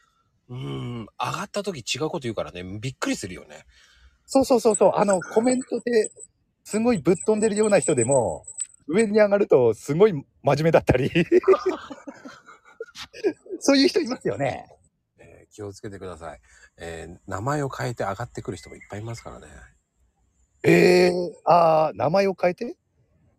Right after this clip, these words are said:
Speaker 1: まあね、名前を言っちゃうと面白いんだけど、りょうちゃんはほんと面白い。
Speaker 2: あー、
Speaker 1: あ、
Speaker 2: なるほど。
Speaker 1: 新しい人だと思って見ると、りょうちゃんだからね。
Speaker 2: そうそうそうそう。あ、でも最近わかりますけどね。
Speaker 1: もうね、もう、りょうちゃん、これ聞いてたら、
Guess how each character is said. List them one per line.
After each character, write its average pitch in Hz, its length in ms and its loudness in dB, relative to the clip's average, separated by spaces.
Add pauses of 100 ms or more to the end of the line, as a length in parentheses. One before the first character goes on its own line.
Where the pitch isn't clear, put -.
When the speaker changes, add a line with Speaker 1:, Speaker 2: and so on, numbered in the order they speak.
(180)
Speaker 1:
ま - 380 -12
あ 95 60 -10
ね、 98 220 -10
名 92 180 -14
前 110 180 -10
を - 40 -10
言 117 120 -10
っ - 20 -12
ち 117 120 -14
ゃ 110 40 -6
う 101 40 -10
と 98 80 -14
面 98 80 -14
白 107 160 -14
い - 20 -10
ん 98 40 -12
だ 90 60 -16
け 87 80 -18
ど、 85 100 -16
り 92 120 -12
ょ 120 60 -6
う 107 60 -8
ち - 80 -12
ゃ 90 60 -6
ん 85 80 -12
は 78 100 -16
ほ - 160 -20
ん 110 80 -16
と - 140 -8
面 123 100 -6
白 196 100 4
い。 226 40 6
Speaker 2:
あ 165 1400 0
ー、 - 40 -10
Speaker 1:
あ、 - 60 -8
Speaker 2:
な 139 100 -4
る 139 60 0
ほ - 60 2
ど。 - 60 0
Speaker 1:
新 104 100 -6
し 262 80 -10
い - 20 -14
人 208 140 -12
だ 160 140 -6
と 139 100 -12
思 135 80 -10
っ - 40 -18
て - 100 -20
見 127 80 -8
る 123 120 -8
と、 113 220 -8
り 110 100 -10
ょ 113 40 -8
う 113 40 -10
ち 101 100 -16
ゃ 92 40 -16
ん - 20 -20
だ - 80 -20
か - 100 -20
ら - 80 -20
ね。 87 360 -18 (300)
Speaker 2:
そ 220 100 8
う 190 40 2
そ 202 120 4
う 165 40 -2
そ 190 140 4
う 156 60 2
そ 120 360 4
う。 - 40 -20 (180)
あ、 147 120 2
で 247 80 0
も 202 80 -2
最 202 200 2
近 233 340 -8 (380)
わ - 100 -6
か - 120 2
り - 80 -2
ま - 120 -6
す - 100 -12
け 466 80 -6
ど - 100 -2
ね。 - 160 -8 (600)
Speaker 1:
も 285 280 -4
う 214 40 -4
ね、 247 220 -4
も 339 340 -4
う、 127 140 -8 (300)
り 175 100 -8
ょ 196 40 -4
う - 20 -14
ち 160 80 -8
ゃ 143 100 -10
ん、 139 100 -18 (140)
こ 120 100 -8
れ 117 60 -6
聞 110 160 -14
い 104 40 -14
て 107 80 -14
た 98 120 -10
ら、 82 220 -16